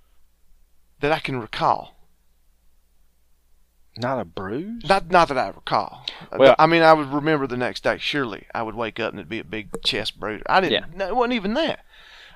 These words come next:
Speaker 1: I was perfectly fine.
Speaker 2: Well, we convinced a buddy of mine who happened to, um,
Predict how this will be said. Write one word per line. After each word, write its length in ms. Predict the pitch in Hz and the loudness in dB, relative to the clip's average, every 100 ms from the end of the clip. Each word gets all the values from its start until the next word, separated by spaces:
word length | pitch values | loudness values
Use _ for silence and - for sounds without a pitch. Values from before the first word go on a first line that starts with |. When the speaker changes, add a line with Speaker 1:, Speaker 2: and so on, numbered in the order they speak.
| - | -4
Speaker 1:
I 100 | 262 | 0
was 160 | 269 | -2
perfectly 600 | - - 196 - 185 202 | -2 -2 0 -2 -6 -8
fine. 440 | 208 202 180 135 - - - | -6 -4 -4 -6 -10 -16 -8
Speaker 2:
Well, 240 | 135 131 131 | 2 4 4
we 100 | 170 | 0
convinced 400 | 175 131 120 117 | 0 -2 -4 -4
a 60 | |
buddy 200 | 107 117 | -2 0
of 80 | 107 | 0
mine 320 | 117 117 95 | -2 -2 -6
who 180 | 90 104 | -6 -6
happened 300 | 107 117 98 | -2 -2 -4
to, 220 | 98 80 - - - 107 | -8 -8 -10 -14 -6 -4
um, 400 | 98 90 87 | -4 -8 -12